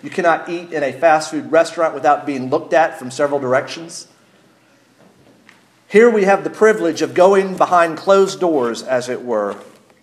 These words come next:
And when he was alone, those around him with the twelve asked him about the parables. And Jesus said to them, "To you has been given the secret of the kingdom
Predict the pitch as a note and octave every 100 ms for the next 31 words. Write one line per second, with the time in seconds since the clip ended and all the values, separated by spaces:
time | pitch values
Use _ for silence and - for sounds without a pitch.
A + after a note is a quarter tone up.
0 | _ _ _ _ _ - E3+ G#3 A3+ G3+
1 | F3+ F3 G3 A#3 G#3 D#3+ D#3 D3 E3+ G#3
2 | G3+ F3 G3 G3+ G3+ G3+ G3+ - F#3 E3+
3 | E3+ F#3 F#3 - F#3 D#3+ D3 D#3 F3 G3
4 | - - C#3+ C3 C3 - _ - C#3 B2+
5 | D3+ D3+ D3+ - - D3 D3 C3+ A#2 G2
6 | D2+ B1 - - - _ _ _ _ _
7 | _ _ _ - E3+ D#3+ D#3 A#3 A3 G3+
8 | - A#3+ A3+ F#3 C#3 C3 G#2+ G#2+ - _
9 | _ _ _ - G#3 D3 D3 C4 C4+ D#3+
10 | C#3 - - - G#3 D#3+ D#3+ G3 D#3+ C3
11 | G3+ G#3+ A3+ A3 G3 - E3+ - - -
12 | C4+ - G#2+ G2+ - - _ _ _ _
13 | E3+ D#3+ C#3 D3+ - A3 G#3+ G#3 G#3 F#3+